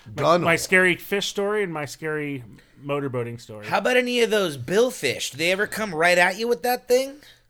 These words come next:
Speaker 3: Come
Speaker 1: Uh,
Speaker 3: up over
Speaker 1: not
Speaker 3: the
Speaker 1: locally.
Speaker 3: gunnel?
Speaker 1: Uh, n-, I haven't had a situation locally that was
Speaker 3: 'Cause I've
Speaker 1: problematic.
Speaker 3: seen it on
Speaker 1: In, in,
Speaker 3: YouTube.
Speaker 1: in Hawaii, we caught a small striped marlin, and, um, over there, they, they, they grease everything. They kill everything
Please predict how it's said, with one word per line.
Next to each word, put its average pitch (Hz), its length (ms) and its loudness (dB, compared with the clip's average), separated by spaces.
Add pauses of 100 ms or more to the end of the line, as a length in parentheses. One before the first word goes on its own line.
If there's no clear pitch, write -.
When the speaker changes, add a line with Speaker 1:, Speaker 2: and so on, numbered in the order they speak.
(140)
Speaker 3:
Come 156 360 0
Speaker 1:
Uh, 214 40 2
Speaker 3:
up 208 160 -2
over 220 120 4
Speaker 1:
not 233 180 6
Speaker 3:
the 196 60 2
Speaker 1:
locally. 190 240 0
Speaker 3:
gunnel? 190 280 2
Speaker 1:
Uh, - 420 -18 (220)
n-, 185 140 -16
I 180 100 -8
haven't 202 180 -6
had 175 140 -4
a 156 180 -6
situation 151 580 -8
locally 135 400 -10
that 139 160 -14
was 135 520 -14
Speaker 3:
'Cause - 120 -20
I've - 60 -20
Speaker 1:
problematic. 170 380 0
Speaker 3:
seen 269 160 -2
it 240 100 2
on 190 140 0
Speaker 1:
In, 139 60 -4
in, 196 220 2
Speaker 3:
YouTube. 151 200 -2
Speaker 1:
in 220 100 2
Hawaii, 175 460 0
we 151 200 -8
caught 160 320 -4
a 127 60 -6
small 147 480 -6
striped 139 320 -10
marlin, 131 680 -8
and, 123 320 -12
um, 113 260 -12 (360)
over 151 160 0
there, 131 160 -2
they, 139 140 -6
they, 135 260 -10 (140)
they 135 160 -8
grease 131 300 -10
everything. 110 300 -12
They 123 100 -10
kill 120 260 -8
everything 120 560 -14